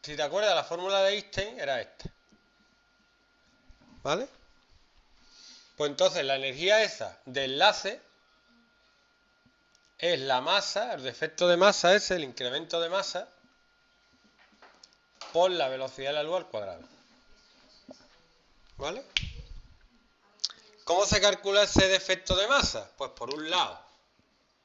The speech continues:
se suman las masas por separado, es decir, número de protones por la masa del protón, más número de neutrones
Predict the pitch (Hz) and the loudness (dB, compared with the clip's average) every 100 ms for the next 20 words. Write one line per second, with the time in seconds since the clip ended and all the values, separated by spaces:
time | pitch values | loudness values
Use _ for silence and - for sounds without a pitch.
0 | _ _ _ _ _ _ _ _ _ _ | _ _ _ _ _ _ _ _ _ _
1 | _ _ _ _ - - _ _ _ _ | _ _ _ _ -20 -20 _ _ _ _
2 | _ - - _ - _ - - 143 - | _ -20 -20 _ -20 _ -12 -4 -2 0
3 | 190 202 131 92 - _ _ _ _ _ | 0 0 -2 -8 -16 _ _ _ _ _
4 | - _ _ 139 139 143 180 175 143 147 | -20 _ _ 2 2 4 2 2 -2 -2
5 | 127 123 127 175 190 170 135 101 - _ | -6 -4 0 2 2 2 -4 -10 -12 _
6 | _ _ _ _ 139 165 202 208 202 202 | _ _ _ _ -8 -4 0 2 2 0
7 | 196 214 220 269 262 180 156 143 147 - | 0 2 2 0 -2 -2 0 0 -2 -2
8 | 147 139 139 127 98 85 _ _ _ - | -2 -2 -6 -10 -10 -14 _ _ _ -16
9 | 127 151 - - - _ _ _ _ _ | -2 0 0 -6 -14 _ _ _ _ _
10 | _ _ 131 139 180 190 190 190 190 - | _ _ -12 -6 0 2 4 4 0 0
11 | 208 226 240 285 | 2 2 2 -4